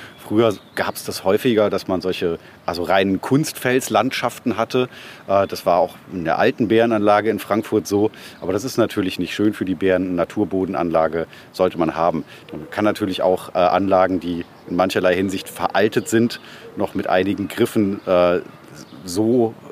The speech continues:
managen und umbauen, dass sie für die Tiere besser sind. Aber natürlich ist es ab einem gewissen Zeitpunkt einfach besser, man bekommt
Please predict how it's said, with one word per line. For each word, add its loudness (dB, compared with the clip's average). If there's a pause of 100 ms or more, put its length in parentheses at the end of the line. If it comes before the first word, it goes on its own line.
(360)
managen 0
und -2
umbauen, 4
dass 0
sie -8
für -8
die -8
Tiere 2 (220)
besser 2
sind. 0 (320)
Aber -2
natürlich -4
ist -8
es -10
ab -4
einem -2
gewissen -8
Zeitpunkt -4
einfach -6
besser, -4 (340)
man -2
bekommt -4